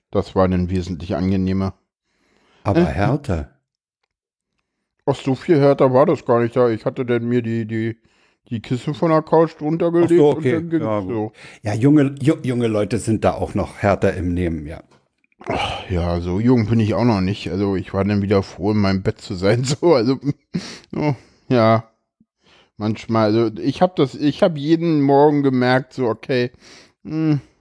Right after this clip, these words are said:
Speaker 1: allzu lange s-, mag mein Kreuz das denn doch nicht.
Speaker 2: Ach ja.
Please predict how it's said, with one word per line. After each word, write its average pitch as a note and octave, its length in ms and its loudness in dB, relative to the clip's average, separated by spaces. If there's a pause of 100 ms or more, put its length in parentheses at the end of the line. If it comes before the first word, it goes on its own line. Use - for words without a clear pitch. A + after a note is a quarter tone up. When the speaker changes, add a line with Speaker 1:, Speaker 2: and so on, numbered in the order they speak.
(200)
Speaker 1:
allzu C#3 360 0
lange B2+ 240 2
s-, A#2+ 200 -2
mag A#2 320 -2
mein A#2 160 0
Kreuz A2+ 400 -2
das G#2+ 240 -4
denn G2 180 -4
doch G#2 220 -6
nicht. G#2 260 -8 (760)
Speaker 2:
Ach F3+ 280 -4
ja. F2 400 -2